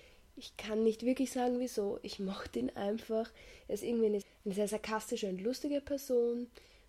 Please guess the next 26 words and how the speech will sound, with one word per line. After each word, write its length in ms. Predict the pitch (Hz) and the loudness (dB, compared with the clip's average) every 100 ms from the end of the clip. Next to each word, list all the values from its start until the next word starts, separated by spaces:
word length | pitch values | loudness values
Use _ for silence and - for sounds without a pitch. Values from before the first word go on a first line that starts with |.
| - | -16
Und 260 | 196 190 185 - - - - - _ _ - | -8 -8 -8 -14 -20 -20 -20 -20 _ _ -10
ja, 200 | 170 160 _ - - | -10 -10 _ -20 -8
ich 80 | |
mochte 300 | 202 190 - | -6 -6 -6
ihn 80 | 185 | -8
einfach 260 | - 180 175 | -8 -10 -10
sehr, 320 | - 175 165 | -4 -2 -2
wie 100 | 170 | -4
ich 140 | 165 - | -8 -14
das 100 | - | -12
Buch 240 | 190 170 | -12 -8
gelesen 380 | 185 170 160 180 | -4 -4 -4 -6
habe. 120 | 175 - - - - - - - - - - | -8 -14 -20 -20 -20 -20 -20 -20 -20 -18 -10
Die 100 | 226 | 0
dritte 340 | 233 302 311 | 6 6 6
Person 440 | 285 269 240 220 196 | 0 2 6 6 4
ist 220 | 180 175 | -4 -4
Ralph 460 | 180 190 208 - - | 0 0 0 -4 -6
aus 360 | 185 180 180 | -4 -4 -2
Lord 180 | 190 190 | -2 -2
of 80 | 185 | -4
the 80 | 233 | -6
Flies 420 | 285 277 269 269 | 2 4 4 2
von 240 | - 208 202 | 0 0 2
William 340 | 202 190 190 | 2 2 0
Golding. 420 | 185 196 247 294 | -2 4 4 4